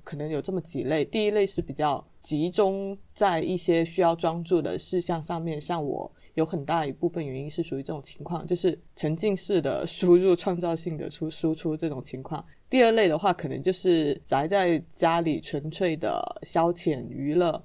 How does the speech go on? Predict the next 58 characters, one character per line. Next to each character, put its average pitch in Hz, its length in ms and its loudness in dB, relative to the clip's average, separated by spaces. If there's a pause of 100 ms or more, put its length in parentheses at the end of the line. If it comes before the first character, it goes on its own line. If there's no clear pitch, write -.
(140)
就 180 280 6
例 196 180 4
如 151 200 6
是 160 280 2
有 135 120 -2
人 131 140 -2
会 180 140 4
漫 185 180 4
无 156 60 0
目 175 160 2
的 175 120 4
的 151 140 2
刷 156 180 0
抖 151 200 -4
音、 156 200 -2
刷 160 220 -2
微 160 160 -2
博、 127 400 -4
逛 180 160 2
淘 135 220 -6
宝， 131 280 -4
是 - 140 -4
属 147 160 -6
于 135 80 -4
这 156 140 -6
一 135 80 -4
类。 101 200 -2 (380)
然 143 140 -4
后 175 240 4
第 185 180 -2
三 180 260 0
种 160 200 -4
的 - 80 -4
话， 165 120 -2
可 160 180 -8
能 139 180 -8
是， 165 340 -2 (140)
呃， 151 300 -2
外 196 220 6
出 180 300 2
去 190 180 0
参 170 300 -4
加 165 240 4
一 175 100 6
些 170 200 0
具 190 180 -6
备 175 260 2
社 180 240 2
交 170 200 2
属 165 180 -6
性 165 220 -4
的 143 100 -4
活 131 220 -8
动 151 260 -4 (100)
，K 175 160 4
T 180 240 2
V 170 160 6
啊、 160 280 0